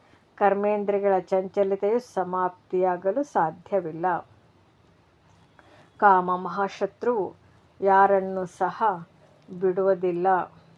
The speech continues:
ಯೋಗದಲ್ಲಿಲ್ಲವೆಂದರೆ ಅವಶ್ಯವಾಗಿ ಚಂಚಲತೆಯಾಗುವುದು. ತಮ್ಮ ಪರೀಕ್ಷೆಯನ್ನು ತೆಗೆದುಕೊಳ್ಳಬೇಕಾಗುತ್ತದೆ.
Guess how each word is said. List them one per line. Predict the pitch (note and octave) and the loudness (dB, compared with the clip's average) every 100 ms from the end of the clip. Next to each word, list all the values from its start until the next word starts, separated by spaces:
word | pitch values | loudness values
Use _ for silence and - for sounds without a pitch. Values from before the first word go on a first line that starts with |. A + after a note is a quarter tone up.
| _ _ _ _ _ _ _ _ _ _ _ _ _ _ - | _ _ _ _ _ _ _ _ _ _ _ _ _ _ -6
ಯೋಗದಲ್ಲಿಲ್ಲವೆಂದರೆ | G#3+ A#3+ A#3+ A#3+ A#3+ A#3 A#3+ A#3+ A#3 A3+ A3 B3+ G#3 G3 - G#3+ | 2 6 6 6 4 4 4 6 6 4 2 0 0 -2 -4 0
ಅವಶ್ಯವಾಗಿ | G#3+ G#3 - A3 G#3+ G3+ | 0 0 0 0 2 -2
ಚಂಚಲತೆಯಾಗುವುದು. | G3 A3 G#3+ G#3 A3 A3 A#3+ F#3+ F3 F3 G3 C4 - - _ _ _ _ _ _ _ _ _ _ _ _ _ | -2 -4 -4 -2 -4 -2 0 0 -2 -8 -6 -10 -12 -20 _ _ _ _ _ _ _ _ _ _ _ _ _
ತಮ್ಮ | A#3+ A3 A3+ | -2 0 0
ಪರೀಕ್ಷೆಯನ್ನು | A3+ A3+ A#3+ - B3 A#3 A#3 | 2 4 2 0 -2 0 -2
ತೆಗೆದುಕೊಳ್ಳಬೇಕಾಗುತ್ತದೆ. | A3+ A3 G#3+ A3+ G#3+ G#3+ G#3 G3+ F#3 F3+ F3 F#3 A3 A#3 | -2 -2 0 0 2 2 -2 -2 -2 -4 -8 -8 -6 -12